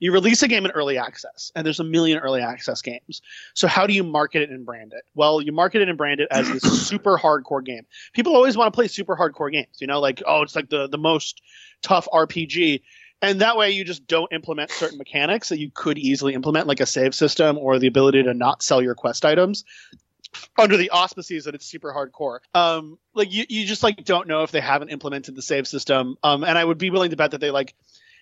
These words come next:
Speaker 1: it's, it's a calculated, like, investment that the, the super hardcore community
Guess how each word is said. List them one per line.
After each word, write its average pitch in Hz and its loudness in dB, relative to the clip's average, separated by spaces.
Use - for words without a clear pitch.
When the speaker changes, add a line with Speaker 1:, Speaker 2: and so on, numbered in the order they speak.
Speaker 1:
it's, 170 0
it's 175 -4
a 170 0
calculated, 160 2
like, 147 -2
investment 143 -2
that 139 -4
the, 135 -10
the 139 -10
super 175 4
hardcore 165 2
community 147 0